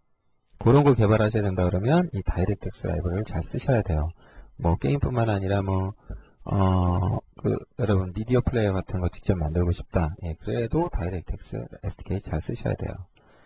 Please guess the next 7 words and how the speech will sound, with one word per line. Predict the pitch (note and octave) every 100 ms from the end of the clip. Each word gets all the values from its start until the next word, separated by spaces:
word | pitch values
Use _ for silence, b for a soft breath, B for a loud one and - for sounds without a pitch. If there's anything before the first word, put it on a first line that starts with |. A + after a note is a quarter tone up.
| b b -
참고로 | D#3+ D#3+ E3 D#3+ D3+
이제 | A#2+ G#2+
윈도우 | A2+ C#3 C3
비스타 | A2 - A2+
넘어가면서부터 | G2+ G2+ G2 F#2 F#2+ F2+ - B2+ G2+ D2 - -
다이렉트 | - A#2 A#2+ -
X가 | G2+ - A#2 D3+